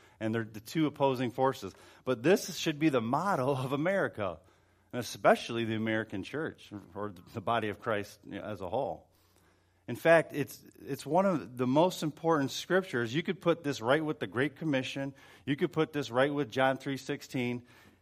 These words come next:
Th-, this is like a backbone, a theme, a principle that should govern everyday life. "For you were called to freedom, brothers. Only do not use your freedom as an opportunity for the flesh, but through love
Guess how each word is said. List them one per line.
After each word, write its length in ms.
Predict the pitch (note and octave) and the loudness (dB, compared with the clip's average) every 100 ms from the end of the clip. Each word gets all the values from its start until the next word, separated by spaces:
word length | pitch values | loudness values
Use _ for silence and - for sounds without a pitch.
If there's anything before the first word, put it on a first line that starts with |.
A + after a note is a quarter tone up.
| _ - | _ -4
Th-, 180 | C#3+ C#3+ | -2 0
this 260 | D3 D#3+ | -2 -2
is 140 | D#3 C3+ | -2 2
like 180 | C3+ B2+ | 2 2
a 60 | |
backbone, 680 | G#2+ B2 C#3 C#3 - G#2 G2 | 0 4 4 2 -4 -4 -4
a 140 | G#2+ | -6
theme, 560 | A2+ - - F3+ D3+ A2+ | -10 -10 -2 0 0 0
a 60 | G2+ | -6
principle 920 | - G3 A#3 - B2+ - G2+ G2+ - _ - | -8 -2 -2 -2 -6 -4 -4 -4 -8 _ -8
that 120 | A2+ | -6
should 240 | - A2 | -6 -4
govern 520 | G2 C#3 A2 G#2 G#2 - - | 2 2 2 -4 -6 -14 -10
everyday 760 | A#2 B2 B2+ A#2+ A2 A2 G#2+ - | -6 -6 -6 -6 -4 -4 -6 -8
life. 500 | F#2+ G#2 F#2 F#2 - _ _ _ _ | -2 -2 -2 -6 -20 _ _ _ _
"For 120 | - | -6
you 260 | A2 A2+ D#3 | -4 2 4
were 140 | E3+ | 4
called 320 | E3 D#3 D3 C#3+ | 4 6 6 4
to 60 | |
freedom, 500 | - D#3 G3+ G3+ B2 | 0 2 6 8 8
brothers. 640 | G#2 G#2+ G#2+ D3 F3+ - - _ _ _ _ _ _ _ - | 6 2 2 0 -2 -10 -14 _ _ _ _ _ _ _ -4
Only 220 | B2+ D3 | 2 4
do 160 | C3+ C#3 | 4 4
not 280 | C#3+ D#3+ | 6 4
use 220 | C#3 C#3+ C#3+ | 4 2 4
your 120 | C#3 | 0
freedom 480 | - D#3 D#3+ B2+ A2 | 0 0 4 4 2
as 100 | G#2+ | 0
an 100 | A#2+ | 0
opportunity 680 | B2+ C3+ - E3+ E3+ B2 A#2+ | 0 -2 -2 2 4 4 0
for 180 | C3 | -2
the 120 | B2 B2+ | -2 -2
flesh, 520 | - F3 C3+ - - - - - | 2 4 4 0 -12 -14 -20 0
but 220 | D3+ F3 | 4 4
through 160 | F3 G3 | 4 2
love 560 | E3+ G3 F#3+ D3+ C#3+ | 4 6 8 6 2